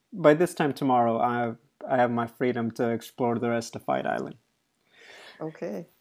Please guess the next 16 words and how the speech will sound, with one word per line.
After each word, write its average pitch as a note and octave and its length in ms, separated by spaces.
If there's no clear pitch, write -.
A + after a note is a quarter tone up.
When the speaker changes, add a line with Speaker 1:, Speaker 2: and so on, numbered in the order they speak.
Speaker 1:
Yeah, C#3+ 200
so - 200
we'll G#3+ 140
get G#3+ 180
into G#3 280
that. G3 360
Um, F3 360
Natalie, E3 560
last C#3+ 480
night, C3 500
Brian D#3 500
Ortega D#3 540
and C#3 100
the C3+ 60
Korean C#3 420
Zombie. A#2 580